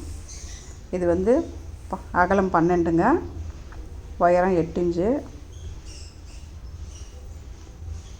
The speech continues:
பாருங்க, அகலம் பன்னிரெண்டு,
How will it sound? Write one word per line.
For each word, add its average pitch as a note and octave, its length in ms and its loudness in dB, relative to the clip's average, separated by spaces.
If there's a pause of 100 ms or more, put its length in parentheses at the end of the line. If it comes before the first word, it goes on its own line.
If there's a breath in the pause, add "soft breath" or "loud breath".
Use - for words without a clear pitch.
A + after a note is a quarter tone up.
(1800)
பாருங்க, F#3+ 340 4 (100)
அகலம் F#3 320 4
பன்னிரெண்டு, F3+ 480 4